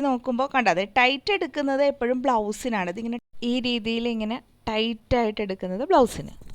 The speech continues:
ചുരിദാറിന് ടോപ്പിനൊക്കെ എടുക്കുമ്പോൾ നമ്മൾ അധികം ടൈറ്റ് ആയിട്ട് എടുക്കില്ല. നമ്മൾ കുറച്ച് ലൂസ്, കുറച്ചെന്ന് ഉദ്ദേശിക്കുന്നത് തീരെ ലൂസും അല്ല, അപ്പോൾ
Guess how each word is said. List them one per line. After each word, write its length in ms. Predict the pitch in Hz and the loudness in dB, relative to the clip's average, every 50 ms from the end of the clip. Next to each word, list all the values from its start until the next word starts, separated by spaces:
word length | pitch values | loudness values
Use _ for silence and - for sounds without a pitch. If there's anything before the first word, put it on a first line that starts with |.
| - - - - - - - - - _ _ _ _ - - - - _ - - - | -16 -16 -18 -20 -20 -20 -20 -20 -20 _ _ _ _ -20 -20 -20 -20 _ -12 -6 -2
ചുരിദാറിന് 680 | - 285 269 240 262 247 262 254 254 254 262 269 285 302 311 294 - | 0 0 0 0 0 4 4 4 4 4 2 -2 -4 -4 -4 0 2
ടോപ്പിനൊക്കെ 500 | 302 262 233 240 - 226 220 226 226 277 269 | 4 4 4 4 2 -2 -2 -2 0 0 0
എടുക്കുമ്പോൾ 340 | 226 220 - 220 214 226 240 247 | 0 -2 -4 -4 -4 -2 0 0
നമ്മൾ 160 | 233 220 220 226 | 0 0 0 -2
അധികം 300 | 226 202 202 202 214 233 233 - - | -2 -2 -2 -2 -2 -2 -2 -2 -2
ടൈറ്റ് 380 | 202 196 196 202 202 - - 233 | -2 0 0 -4 -4 0 2 2
ആയിട്ട് 200 | 208 196 196 233 233 220 | 2 2 2 0 0 0
എടുക്കില്ല. 440 | 190 185 - - - 220 185 160 170 233 285 - | -2 -4 -8 -6 -6 -4 -2 -2 -2 -2 -2 -4
നമ്മൾ 180 | 233 226 247 262 - - | -4 -4 -4 -4 -2 0
കുറച്ച് 500 | 254 247 247 247 - - - - - 330 294 | 0 0 0 -2 -4 -8 -6 -2 0 2 4
ലൂസ്, 320 | 269 214 185 185 - 185 185 - | 4 4 2 2 0 -2 0 2
കുറച്ചെന്ന് 540 | 208 208 208 - - - - 254 262 294 330 285 | 2 2 0 -2 -4 0 0 0 2 0 -4 -4
ഉദ്ദേശിക്കുന്നത് 580 | 233 254 254 240 - 254 - 254 247 254 294 330 403 - - - - - - | -2 -2 -2 -2 -4 -6 -4 -2 -2 0 0 -2 -4 -6 -8 -14 -12 -6 -2
തീരെ 260 | 269 262 254 233 254 277 302 | 0 2 6 8 8 8 8
ലൂസും 320 | 285 247 233 - - 269 240 | 6 2 2 4 6 6 8
അല്ല, 140 | 220 220 220 - | 8 8 10 12
അപ്പോൾ 140 | 247 254 | 10 10